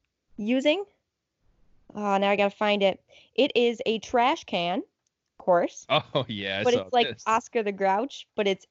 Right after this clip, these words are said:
Speaker 1: Astro the Grouch.
Speaker 2: Genius.
Speaker 1: Genius.
Speaker 2: I
Speaker 1: And
Speaker 2: don't,
Speaker 1: just
Speaker 2: I actually, I remember seeing this. It's not even a minor league team. They're an indie ball.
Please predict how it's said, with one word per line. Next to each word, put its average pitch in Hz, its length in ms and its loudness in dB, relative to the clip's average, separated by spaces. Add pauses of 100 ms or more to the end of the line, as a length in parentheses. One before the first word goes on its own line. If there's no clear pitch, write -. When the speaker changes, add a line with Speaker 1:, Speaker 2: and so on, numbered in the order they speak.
(120)
Speaker 1:
Astro 233 500 -2
the 269 80 -6
Grouch. 294 580 -4 (480)
Speaker 2:
Genius. 113 580 -10 (640)
Speaker 1:
Genius. 226 840 0 (180)
Speaker 2:
I 135 80 -2
Speaker 1:
And 165 80 4
Speaker 2:
don't, 202 180 2
Speaker 1:
just - 140 -10
Speaker 2:
I 190 120 2
actually, 214 300 -6
I 160 80 -6
remember 190 380 -8
seeing 151 300 -10
this. 208 240 -12 (240)
It's 170 180 -6
not 226 220 -2
even 214 220 -4
a 160 40 -4
minor 160 320 -2
league 139 220 -6
team. 135 360 -8
They're 165 180 0
an 220 180 -8
indie 185 320 -2
ball. 80 340 -8